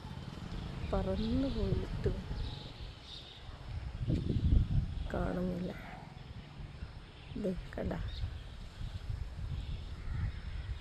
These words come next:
മൈനേ, അയ്യടാ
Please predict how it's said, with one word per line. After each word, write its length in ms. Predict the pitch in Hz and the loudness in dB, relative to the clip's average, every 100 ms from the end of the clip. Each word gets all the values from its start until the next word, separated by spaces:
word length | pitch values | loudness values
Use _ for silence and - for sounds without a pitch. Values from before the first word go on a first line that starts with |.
| - - - - 202 | -4 -4 -4 -4 0
മൈനേ, 440 | 185 185 180 202 208 208 214 214 - - - - - - - - - - | 4 6 6 6 6 6 4 2 -6 -16 -16 -16 -16 -16 -14 -14 -8 0
അയ്യടാ 360 | 196 226 247 | 4 4 4